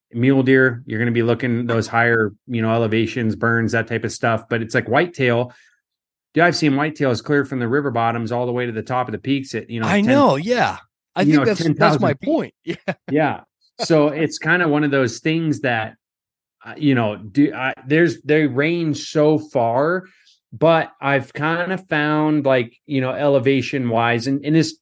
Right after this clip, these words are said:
Speaker 1: kinda depends on the country that you're hunting and, and, and where you're at, but, but,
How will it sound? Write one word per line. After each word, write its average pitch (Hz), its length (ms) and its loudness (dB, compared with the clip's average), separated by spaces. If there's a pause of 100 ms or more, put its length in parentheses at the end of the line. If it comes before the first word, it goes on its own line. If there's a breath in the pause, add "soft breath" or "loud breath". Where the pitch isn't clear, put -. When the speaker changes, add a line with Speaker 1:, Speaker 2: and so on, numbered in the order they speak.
(120)
Speaker 1:
kinda 139 220 2
depends 117 400 0
on 107 120 2
the 101 80 -2
country 113 360 -4
that 101 140 0
you're 101 140 -10
hunting 104 340 -2
and, 95 180 -6
and, 104 320 -4
and 107 220 0
where 113 120 6
you're 98 220 0
at, 98 340 -2
but, 104 300 0 (480 soft breath)
but, 131 160 -4